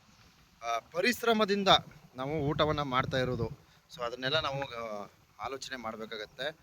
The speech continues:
So ಆದ್ರೂವೆ, ಆ, ಈ ರೀತಿ, ಆ, ಏನು ರಸ್ತೆ ಹದಗೆಡ್ತಕ್ಕಂಥ ಒಂದು ವ್ಯವಸ್ಥೆಯನ್ನ ತೊರೆದು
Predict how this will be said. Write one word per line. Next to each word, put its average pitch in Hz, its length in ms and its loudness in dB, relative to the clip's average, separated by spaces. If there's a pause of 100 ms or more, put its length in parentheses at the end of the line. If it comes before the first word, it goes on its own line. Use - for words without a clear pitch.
(340)
So 180 80 -2
ಆದ್ರೂವೆ, 220 720 6 (340)
ಆ, 135 100 -4
ಈ 147 260 -4
ರೀತಿ, 220 520 2 (140)
ಆ, 139 100 -4
ಏನು 139 260 -4
ರಸ್ತೆ 143 380 -2
ಹದಗೆಡ್ತಕ್ಕಂಥ 170 800 0 (800)
ಒಂದು 135 220 -6
ವ್ಯವಸ್ಥೆಯನ್ನ 175 840 2 (720)
ತೊರೆದು 190 640 6